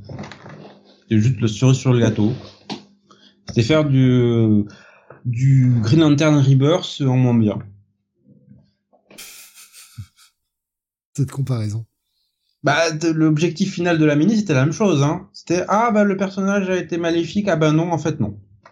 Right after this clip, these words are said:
Speaker 1: Voilà, il était possédé, c'était pas lui, c'était pas elle.
Speaker 2: Ouais, ouais, ouais, mais moi, je, je trouve ça très con, bah, c'est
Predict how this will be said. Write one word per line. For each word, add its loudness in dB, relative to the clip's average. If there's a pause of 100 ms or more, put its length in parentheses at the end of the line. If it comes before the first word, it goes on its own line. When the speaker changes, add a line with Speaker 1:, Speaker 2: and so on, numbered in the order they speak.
(120)
Speaker 1:
Voilà, -2
il -2
était 0
possédé, -2
c'était -6
pas 2
lui, 2
c'était -2
pas -6
elle. -14 (2500)
Speaker 2:
Ouais, 6
ouais, 4 (200)
ouais, -4
mais -2
moi, 4
je, 2
je 2
trouve -4
ça -4
très -6
con, -4
bah, -2
c'est -8